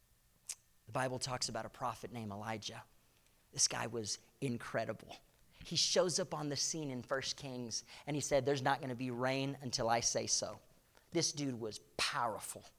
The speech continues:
Then one day, God says, "I'm about to do a good, a powerful work. Go to that wicked king Ahab and tell him that rain's coming."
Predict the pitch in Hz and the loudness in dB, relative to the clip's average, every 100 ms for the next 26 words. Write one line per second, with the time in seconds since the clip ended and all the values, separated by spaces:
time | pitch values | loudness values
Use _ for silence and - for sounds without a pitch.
0 | - _ - - 160 147 143 175 175 139 | -20 _ -20 -2 2 4 6 6 8 6
1 | 131 143 135 123 147 127 139 156 139 139 | 8 8 8 6 4 4 4 6 8 8
2 | 135 123 139 123 127 127 123 131 120 - | 6 2 2 2 2 2 2 2 2 6
3 | 151 135 139 123 123 131 147 156 139 131 | 8 8 6 2 2 4 4 6 6 6
4 | 165 - 123 - 160 139 139 123 110 110 | 4 2 0 0 2 4 2 2 2 0
5 | 156 147 123 107 117 127 117 - 120 101 | 0 2 2 0 0 -2 -2 -2 -4 -4